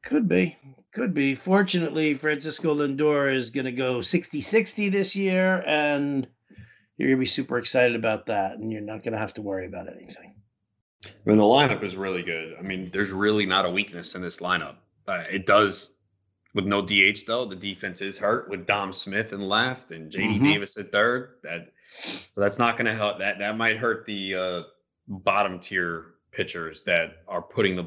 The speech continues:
Speaker 2: allowing more contact. So it might become an issue for the Mets at some point.
Speaker 1: Probably. Probably. Yeah, I, you know, when I interviewed Sandy Alderson, um,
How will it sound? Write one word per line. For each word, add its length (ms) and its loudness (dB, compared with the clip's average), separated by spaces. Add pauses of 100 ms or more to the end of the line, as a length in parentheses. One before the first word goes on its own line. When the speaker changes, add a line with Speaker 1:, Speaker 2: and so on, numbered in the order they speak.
(140)
Speaker 2:
allowing 360 0
more 200 0
contact. 680 -10
So 340 -4 (600)
it 80 6
might 180 8
become 260 -2
an 80 -4
issue 240 -6
for 120 -18
the 80 -14
Mets 260 -14
at 100 -20
some 140 -14
point. 320 -18 (960)
Speaker 1:
Probably. 600 0 (380)
Probably. 720 -2 (300)
Yeah, 200 6
I, 180 -2 (520)
you 100 0
know, 380 -2
when 220 -4
I 100 -2
interviewed 480 2
Sandy 380 2
Alderson, 580 2 (580)
um, 460 -4